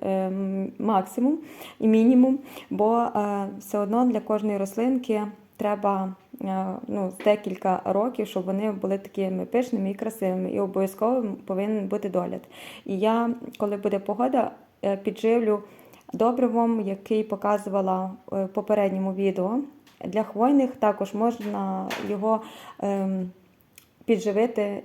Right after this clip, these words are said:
і самшит. І зайшла я в епіцентр, дивилася, побачила на акції кондиціонер для одягу, для прання. Мені дуже, дуже сподобався ось цей аромат, такий ніжний. Ем, я думала, буде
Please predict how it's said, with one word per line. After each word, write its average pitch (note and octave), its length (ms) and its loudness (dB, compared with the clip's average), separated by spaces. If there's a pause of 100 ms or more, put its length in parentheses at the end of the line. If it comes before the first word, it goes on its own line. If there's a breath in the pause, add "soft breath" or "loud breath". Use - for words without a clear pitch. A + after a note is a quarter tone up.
і G3+ 160 -2
самшит. G3 720 -4 (460 loud breath)
І B3+ 380 6
зайшла G#3+ 360 2
я G3 540 0 (240)
в G#3+ 40 0
епіцентр, C4 720 0 (720)
дивилася, A3 960 2 (300 loud breath)
побачила G#3+ 500 2
на G#3 220 2
акції G3 340 -4
кондиціонер G#3 800 2 (140)
для G3 540 2 (120)
одягу, G#3+ 520 4
для A#3 160 2
прання. G#3+ 520 2 (320 loud breath)
Мені A3 180 6
дуже, G#3+ 280 0 (140)
дуже G#3 260 0
сподобався G3+ 580 0
ось G3+ 120 -4
цей G#3 260 2
аромат, A3 440 2
такий G#3 240 -2
ніжний. A3+ 640 0 (280 loud breath)
Ем, G3+ 540 -4
я A3 160 2
думала, A3 300 2
буде G3+ 400 2